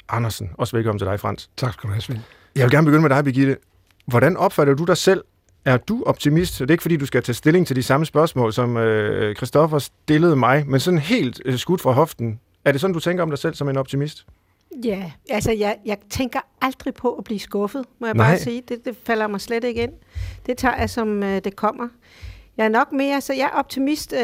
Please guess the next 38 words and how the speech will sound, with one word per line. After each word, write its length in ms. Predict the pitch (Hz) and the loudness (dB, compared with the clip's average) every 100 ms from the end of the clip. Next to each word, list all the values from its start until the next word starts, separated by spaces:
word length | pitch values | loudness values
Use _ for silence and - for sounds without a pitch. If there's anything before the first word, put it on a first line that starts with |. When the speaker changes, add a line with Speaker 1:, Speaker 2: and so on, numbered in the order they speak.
| 220 | 0
Speaker 3:
jeg 120 | 214 | 0
er 40 | 208 226 | 0 0
meget 200 | 240 262 | -2 -2
optaget 300 | 233 - 247 | -6 -4 -6
af 40 | |
et 60 | 214 | -6
begreb, 320 | 214 214 - | -6 -4 -2
der 80 | 220 | -2
hedder 160 | 214 | -2
possibilist. 1040 | 202 - 311 349 339 214 175 175 - - - 311 | -2 -2 -2 0 -2 -2 -2 -4 -8 -14 -20 -6
Altså, 360 | 202 190 214 107 | -6 0 2 6
Speaker 1:
Mhm. 100 | 170 | 4
Speaker 3:
jeg 120 | 277 | 2
tror 200 | - 440 | -2 -6
på 120 | 277 | -4
det 100 | 285 | -2
mulige, 520 | 226 233 269 311 277 - _ - | 0 -2 -2 -4 -6 -10 _ -8
og 100 | - | 0
Speaker 1:
Ja. 60 | 180 | 0
Speaker 3:
så 60 | |
forfølger 440 | 269 254 269 277 240 | 0 -6 -6 -2 -4
jeg 120 | 226 | -2
den 160 | 233 | -4
idé. 360 | 254 226 262 - _ _ _ - - - - _ _ _ - | -4 -6 -6 -12 _ _ _ -20 -20 -20 -20 _ _ _ -8
Speaker 1:
Hva-, 360 | 117 107 - 143 | -4 -2 0 0
men 240 | - 147 | 0 0
betyder 380 | 127 117 113 185 | 2 0 4 4
det, 80 | 135 | 4
at 40 | |
du 40 | 110 | 2
aldrig 220 | 117 113 | 2 0
bliver 180 | 160 175 | 0 -2
skuffet? 440 | - 107 104 98 - _ _ _ _ _ _ _ _ - | 0 -4 -2 -8 -12 _ _ _ _ _ _ _ _ -8
Speaker 3:
Jo, 360 | 170 170 175 185 | -4 -4 -6 -8
selvfølgelig 420 | 202 - 220 233 | -8 -6 -4 -2
bliver 120 | 214 | -4
jeg 60 | 196 | -4
skuffet. 460 | - 202 208 240 | -4 -6 -4 -6